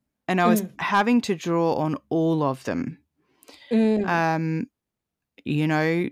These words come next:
Speaker 1: to look for opportunities. I just, I had to look for any opportunity. And what I found that doing was that it split me. It, it, um, it was exhausting. Um,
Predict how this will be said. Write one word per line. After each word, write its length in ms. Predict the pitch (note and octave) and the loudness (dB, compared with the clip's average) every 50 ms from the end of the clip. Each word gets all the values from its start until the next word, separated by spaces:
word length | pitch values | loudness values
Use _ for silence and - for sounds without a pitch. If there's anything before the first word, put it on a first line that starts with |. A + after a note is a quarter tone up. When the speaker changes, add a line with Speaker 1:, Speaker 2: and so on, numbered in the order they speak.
| - - | -8 -4
Speaker 1:
to 120 | - F3+ | -2 -2
look 300 | E3 D#3+ D#3+ F3+ E3 - | 0 2 2 0 0 -2
for 180 | - - F3 E3+ | -4 -2 -2 -2
opportunities. 880 | D#3+ - E3 C#3+ - - D#3+ D#3 D3 C#3 D3 C#3+ - - - - - - _ _ _ _ - - | 0 -2 -4 -8 -4 -2 -2 0 0 0 -2 -2 -4 -6 -8 -12 -12 -14 _ _ _ _ -10 -10
I 60 | D3+ | -6
just, 240 | - E3+ D#3+ - - | -4 -4 -4 -2 -4
I 40 | - | -6
had 200 | C#3 - E3+ D#3 - | -4 -4 -4 -4 -4
to 60 | E3 | -4
look 160 | D#3+ - - | -4 -4 -4
for 120 | - D#3 - _ - | -6 -10 -10 _ -2
any 280 | E3 E3 D#3 D3+ C#3+ | -2 0 0 0 0
opportunity. 760 | C#3+ C#3+ - C#3+ - - D3 C#3+ - - - - - - - _ _ _ _ - - - - - - - - - - - - - _ _ _ _ _ _ _ _ _ _ - | -2 -4 -6 -12 -8 -6 -4 -4 -4 -4 -6 -8 -10 -10 -14 _ _ _ _ -20 -20 -20 -20 -20 -20 -20 -20 -20 -20 -20 -20 -20 _ _ _ _ _ _ _ _ _ _ -4
And 140 | G#3+ G3+ G3 | 0 0 2
what 140 | G3+ A3+ C4 | 2 2 2
I 80 | C#4 B3+ | 2 0
found 320 | - - A3+ G#3 G3+ G3 | 0 0 0 2 2 2
that 200 | F#3 E3+ - - | 0 -2 -2 -2
doing 380 | - F3 E3+ F3 F3 E3+ E3+ E3 | -2 0 0 2 2 0 0 0
was 240 | E3+ E3+ E3 - - | -2 -2 -4 -2 -4
that 120 | E3 E3+ | -4 -4
it 120 | - - | -4 -6
split 760 | - - - - - - - - F3+ E3 D#3+ E3+ E3 - - - | -6 -8 -8 -6 -8 -8 -6 -6 -4 -2 0 -2 -2 -2 -2 -2
me. 240 | C#3 B2 A2+ D3+ D3 - - - - - - - - - | -2 -2 -2 -4 -8 -12 -20 -20 -20 -20 -20 -20 -12 -6
It, 200 | E3+ D#3+ - _ _ _ _ _ - | -6 -6 -6 _ _ _ _ _ -4
it, 240 | E3+ D#3+ - - _ _ _ _ _ _ _ _ _ _ _ _ _ _ _ _ _ _ _ _ _ - | -4 -4 -4 -6 _ _ _ _ _ _ _ _ _ _ _ _ _ _ _ _ _ _ _ _ _ -8
um, 600 | F3+ E3+ D#3+ D#3+ D#3+ D#3 D#3 D#3 D#3+ D#3+ D#3 D3+ - - - - - - _ _ _ _ _ _ _ - | -6 -4 -2 -2 -2 -2 -2 -2 -2 -2 -4 -6 -8 -16 -20 -20 -20 -20 _ _ _ _ _ _ _ -10
it 120 | - D#3+ - | -8 -6 -4
was 160 | E3+ D#3+ F3 | -4 -4 -4
exhausting. 960 | D#3 - - - F3+ G3 G3+ - - - G#3 F#3+ F#3 F3+ F#3 F3+ F#3 F#3+ A#3+ - _ _ - - | -6 -6 -2 0 0 0 0 -2 -4 -4 -2 -2 0 0 -2 -2 -2 -4 -8 -12 _ _ -8 -6
Um, 640 | D#3+ D#3+ D#3 D#3 D3+ D3+ D3+ D3+ D3+ D3+ D3+ D3+ D3 | -4 -2 -2 -2 -2 -2 -2 -2 -2 -2 -4 -6 -10